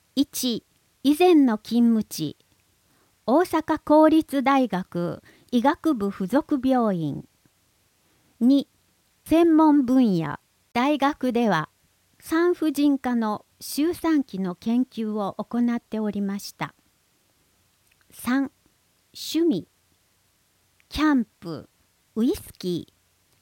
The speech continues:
ー、居酒屋巡り。四、柏原市の好きなところ。病院を出てすぐに見える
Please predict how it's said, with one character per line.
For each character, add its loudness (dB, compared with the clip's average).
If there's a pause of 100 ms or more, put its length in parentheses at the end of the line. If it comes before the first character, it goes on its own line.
ー、 -2
居 0
酒 2
屋 4
巡 2
り。 -8 (1400)
四、 0 (720)
柏 0
原 2
市 -4
の 0
好 -14
き 0
な 2
と -4
こ -4
ろ。 -4 (1600)
病 6
院 6
を 4
出 0
て -2 (320)
す 2
ぐ 4
に 6
見 4
え 2
る -4